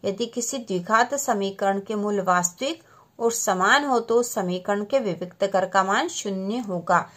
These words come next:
तो सारे वैकल्पिक प्रश्न बहुत ही महत्वपूर्ण है, आप एक या दो बार देख लोगे तो आपको ध्यान रहेंगे।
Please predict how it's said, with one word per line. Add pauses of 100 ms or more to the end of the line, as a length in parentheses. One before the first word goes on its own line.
(220)
तो
सारे
वैकल्पिक
प्रश्न
बहुत
ही
महत्वपूर्ण
है,
आप
एक
या
दो
बार
देख
लोगे
तो
आपको
ध्यान
रहेंगे।